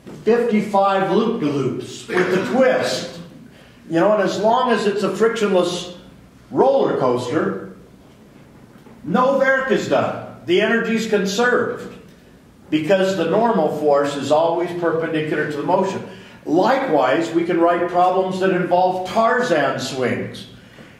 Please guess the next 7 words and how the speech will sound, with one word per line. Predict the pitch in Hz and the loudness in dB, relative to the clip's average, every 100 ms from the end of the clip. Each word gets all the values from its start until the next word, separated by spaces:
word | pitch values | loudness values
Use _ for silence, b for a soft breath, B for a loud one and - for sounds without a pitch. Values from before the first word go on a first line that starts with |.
| B | B
And | - 165 | -4 -2
because | 180 190 226 220 | -2 0 2 2
the | 190 - | -2 0
Tarzan | 226 247 240 202 175 | 2 2 2 0 0
swing | - 180 185 | -4 -2 0
is | 165 185 | 2 2
always | 180 185 180 | 4 2 0